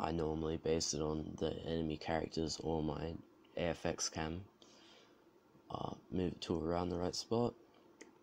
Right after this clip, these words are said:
Select your camera, go view, cameras, and then set av-, active object as camera. Camera.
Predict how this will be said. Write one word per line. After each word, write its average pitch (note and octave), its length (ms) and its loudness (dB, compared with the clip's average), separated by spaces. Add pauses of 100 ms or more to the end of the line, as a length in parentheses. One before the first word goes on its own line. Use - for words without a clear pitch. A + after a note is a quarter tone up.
(1300)
Select - 480 0
your C#2+ 100 -2
camera, F#2 460 0
go D#2+ 260 2 (120)
view, F#2+ 500 2 (520)
cameras, E2 680 0 (640)
and D#2 200 0
then D#2 140 2
set - 360 2
av-, D#2+ 240 2 (120)
active F2+ 420 0
object D#2 480 -2
as C2+ 160 0
camera. - 440 -2 (600)
Camera. D2+ 400 -2